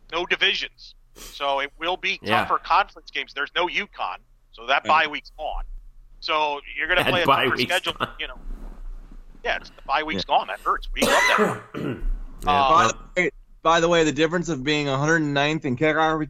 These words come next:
Speaker 3: to kickoff return average and, say, like, eightieth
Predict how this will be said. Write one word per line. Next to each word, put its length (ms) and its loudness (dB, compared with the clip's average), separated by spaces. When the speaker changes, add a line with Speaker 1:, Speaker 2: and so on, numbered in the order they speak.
Speaker 3:
to 200 -4
kickoff 340 4
return 280 2
average 440 2
and, 400 2
say, 540 4
like, 260 0
eightieth 600 2